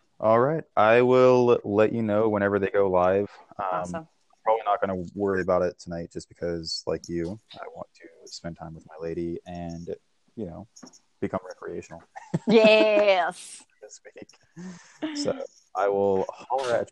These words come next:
Speaker 1: you later, and I will keep you up to date whenever I do some editing and get some stuff strung together, and I'll shoot you links and whatnot.
Speaker 2: Awesome. All right. I can't wait.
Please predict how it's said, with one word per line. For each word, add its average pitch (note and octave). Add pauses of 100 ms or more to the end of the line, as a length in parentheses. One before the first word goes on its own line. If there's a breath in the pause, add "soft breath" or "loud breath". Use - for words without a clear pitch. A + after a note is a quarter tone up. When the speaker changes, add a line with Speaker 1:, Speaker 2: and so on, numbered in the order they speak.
Speaker 1:
you -
later, F2+
and F2+
I D#2+
will G2
keep F#2+
you F#2+
up -
to -
date F2+
whenever E2+
I F2
do E2+
some E2
editing E2+
and F2 (140)
get E2+
some -
stuff -
strung F2
together, F2
and E2+
I'll E2+
shoot -
you G2
links F#2+
and F#3
whatnot. F#3+ (380)
Speaker 2:
Awesome. E3
All G3
right. F3 (500)
I F#3
can't C4+
wait. D4